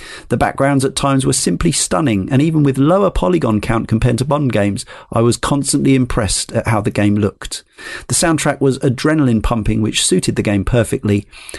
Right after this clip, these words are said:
and that gameplay is extremely addictive. Collecting power-ups and the risk-reward decisions of which ones to carry on with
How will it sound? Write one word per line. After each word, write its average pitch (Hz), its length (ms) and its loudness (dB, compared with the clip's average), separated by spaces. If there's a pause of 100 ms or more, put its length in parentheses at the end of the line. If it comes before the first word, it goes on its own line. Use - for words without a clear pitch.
(140)
and 101 120 4
that 120 140 -2
gameplay 107 380 2
is 101 160 2
extremely 113 760 2
addictive. - 520 -6 (260)
Collecting 123 400 0
power-ups - 480 -2
and 104 80 2
the 104 60 4
risk-reward 127 720 2
decisions 104 500 2
of 107 100 -4
which - 240 0
ones 117 320 2
to - 120 -6
carry 151 440 0
on 131 220 2
with 101 240 2